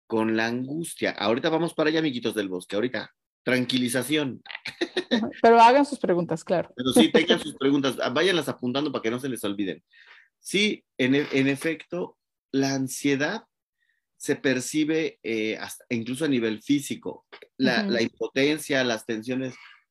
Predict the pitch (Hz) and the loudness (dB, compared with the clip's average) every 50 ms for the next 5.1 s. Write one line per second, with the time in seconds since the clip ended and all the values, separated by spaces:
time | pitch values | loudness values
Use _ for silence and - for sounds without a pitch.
0 | _ _ - 120 120 117 - - - 123 127 127 127 131 143 143 139 139 139 - | _ _ -4 -4 -4 -4 -4 -6 -2 0 0 2 2 2 2 2 0 0 -2 -4
1 | - 120 - - 104 101 98 - - 120 127 127 127 127 117 117 - 104 98 98 | -8 -6 -4 -4 -4 -4 -4 -2 0 2 2 2 2 0 -2 -4 -4 -4 -4 -6
2 | 101 - - 131 135 131 127 127 135 160 247 277 - _ _ _ _ _ _ _ | -8 -6 -2 0 0 2 2 2 0 0 -2 -4 -10 _ _ _ _ _ _ _
3 | - 233 208 233 226 220 220 220 - 151 156 - - 165 - - 147 143 143 139 | -4 -2 0 0 -2 -2 -2 -2 -4 -4 -4 -6 -10 -10 -8 -6 -4 -2 -2 -2
4 | 135 - - 147 147 147 147 143 - 104 113 117 120 - - 147 147 139 - - | -2 -4 -4 -4 -4 -2 -2 -2 -2 -4 -4 -6 -6 -4 -4 -4 -4 -4 -6 -10
5 | - - | -12 -14